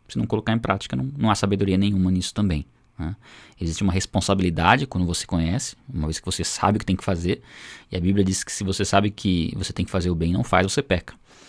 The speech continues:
E, e muitos fogem dessa responsabilidade achando que não tem problema, mas a verdade é que você não deixa de ser culpado por ser ignorante, né? Nós temos um chamado de Deus e é um mandamento, né, conhecê-lo,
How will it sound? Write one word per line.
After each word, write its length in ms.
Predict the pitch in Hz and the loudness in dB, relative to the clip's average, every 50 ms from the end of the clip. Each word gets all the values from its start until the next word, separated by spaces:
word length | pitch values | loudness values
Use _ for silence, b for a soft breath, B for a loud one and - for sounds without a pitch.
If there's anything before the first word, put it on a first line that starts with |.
| B B B B B B B B B B B B - | B B B B B B B B B B B B -8
E, 440 | - 90 85 85 87 90 90 90 | -4 -2 0 0 0 0 2 4
e 60 | 95 107 | 6 8
muitos 260 | 110 107 120 - - | 8 8 6 4 4
fogem 300 | - 120 117 113 117 120 | 8 10 10 10 10 6
dessa 200 | 117 117 - 113 | 4 4 4 2
responsabilidade 640 | 113 110 - 113 104 - 113 110 113 104 98 104 113 | 0 2 2 0 2 2 2 2 4 4 4 4 2
achando 240 | 110 - 107 110 | 0 0 -2 -2
que 80 | 110 - | 0 0
não 80 | 110 101 | 0 0
tem 140 | 110 107 | 0 0
problema, 420 | 104 - 127 117 113 110 101 78 - - - - | 0 0 2 6 6 6 6 4 0 -6 -8 -2
mas 180 | - 98 95 98 | 0 2 4 4
a 60 | 95 | 4
verdade 560 | 98 98 92 90 90 104 131 143 131 113 110 B B B B B B B B B B | 4 4 4 6 6 6 4 4 2 -2 -6 B B B B B B B B B B
é 100 | - 95 | -6 -4
que 200 | 92 - - 101 | -4 -2 -2 -2
você 280 | 92 92 92 - - 98 | 0 0 0 2 2 2
não 200 | 98 107 117 117 | 4 4 4 4
deixa 220 | 110 107 107 - | 4 4 2 2
de 80 | 113 110 | -2 -2
ser 120 | - 107 | -2 -4
culpado 500 | - - - - - - 82 82 85 110 | -2 -2 -2 -4 -2 0 0 2 2 0
por 160 | - - 101 92 | 0 0 -2 -2
ser 180 | - - 104 | 0 0 2
ignorante, 640 | 101 101 98 101 104 104 95 85 78 76 - - - _ _ _ _ _ - | 2 4 4 4 4 4 4 2 0 -2 -4 -10 -16 _ _ _ _ _ -12
né? 160 | - 73 76 - - B B B B B B B B B B _ | -10 -10 -10 -10 -12 B B B B B B B B B B _
Nós 220 | - 62 - - - | -8 -6 -6 -6 -4
temos 380 | - 80 82 85 87 85 82 | -2 0 0 0 0 0 0
um 60 | 90 85 | -2 -2
chamado 540 | - - 92 82 82 82 85 92 101 104 | -2 -2 0 0 0 0 0 0 0 0
de 80 | 92 82 | 0 0
Deus 240 | 78 85 92 92 85 | 0 0 0 0 0
e 40 | 87 | 0
é 40 | |
um 60 | 87 90 | 0 2
mandamento, 600 | 92 98 101 98 87 85 82 98 135 - - - | 2 4 4 2 2 2 0 0 -2 -2 -4 -6
né, 80 | 98 101 | -8 -4
conhecê-lo, 640 | - 95 87 82 82 - - - 92 113 135 | -2 0 0 0 0 -2 0 0 2 2 0